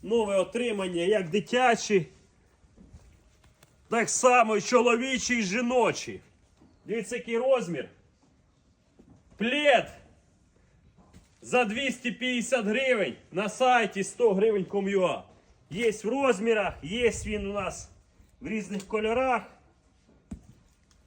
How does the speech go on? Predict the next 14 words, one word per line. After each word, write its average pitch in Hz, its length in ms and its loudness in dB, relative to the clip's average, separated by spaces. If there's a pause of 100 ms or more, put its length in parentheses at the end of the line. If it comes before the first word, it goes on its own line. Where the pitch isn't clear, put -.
(2000)
Це 233 260 4
в 220 40 -4
нас 226 260 -2
євро, 247 460 4
полуторка, 240 680 2
двушка, 240 440 -4
два 220 540 0 (880)
на 208 220 2
метр 240 340 2
вісімдесят, 233 760 0
два 233 300 -2
на 220 160 -2
два 214 200 -2
тридцять. 240 640 -6